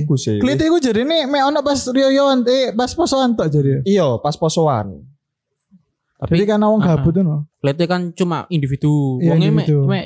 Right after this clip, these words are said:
Speaker 3: Siti lalek gangster
Speaker 1: Yo.
Speaker 3: kan rame sak
Speaker 1: Rame,
Speaker 2: Oke.
Speaker 1: sak
Speaker 3: sak clan.
Speaker 1: kopi
Speaker 2: Sak
Speaker 1: ngono
Speaker 2: clan.
Speaker 1: kan.
Speaker 2: Bahkan aku ndelok sing Instagram sing di-share iku. Kan ono jeneng-jeneng Instagram
Speaker 1: Heeh.
Speaker 2: Iku wake lho, Pak, Instagram,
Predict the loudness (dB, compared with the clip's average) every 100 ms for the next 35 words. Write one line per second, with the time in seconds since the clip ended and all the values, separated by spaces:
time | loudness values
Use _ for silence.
0 | -6 -6 -4 -4 -6 _ -6 -2 0 -2
1 | -2 0 0 0 -2 -2 -4 -4 -2 -2
2 | -2 -2 -2 0 0 0 0 0 -2 -4
3 | 0 0 0 0 0 0 0 -2 -2 0
4 | 0 0 -2 -6 -12 -8 -2 0 0 0
5 | 2 2 2 0 -2 -10 _ -2 2 2
6 | 0 0 2 2 4 4 2 2 0 2
7 | 0 -2 _ _ _ -2 0 2 0 0
8 | 0 2 4 2 2 0 2 2 4 2
9 | 0 0 0 -2 -4 -8 -2 0 0 0
10 | 0 2 2 2 0 0 2 4